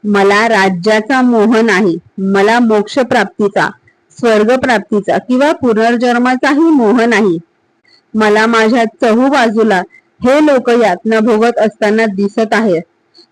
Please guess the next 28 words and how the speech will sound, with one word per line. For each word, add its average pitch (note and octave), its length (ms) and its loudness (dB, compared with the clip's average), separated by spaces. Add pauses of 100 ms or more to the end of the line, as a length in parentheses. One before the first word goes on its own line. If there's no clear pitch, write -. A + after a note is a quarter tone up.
हे A3 120 2
परमेश्वरा, F#3+ 1000 0
यांच्या G3+ 300 0
यातना G3+ 500 0
संपवण्याची F#3+ 720 -2
शक्ती B3 460 -2
तू C4+ 240 -2
मला F3+ 480 0
दे. F3+ 320 0 (640)
तू F4 60 0
मला E4+ 360 2
केवळ E4 460 0
एक E4 140 -2
कनवाळू B3+ 580 0
हृदय A#3 300 0
दे B3 120 0
आणि C4 320 0
बलशाली A#3 560 0
बाहू G#3+ 520 0
दे, G#3 240 0 (380)
म्हणजे G#3 460 0
मी C#4 180 2
इतरांच्या A3 720 0
संकटकाळी G#3+ 720 -2
त्यांचे A3+ 360 -2
अश्रू A#3 440 0
पुसू A3+ 440 -2
शकेन." A3 520 -2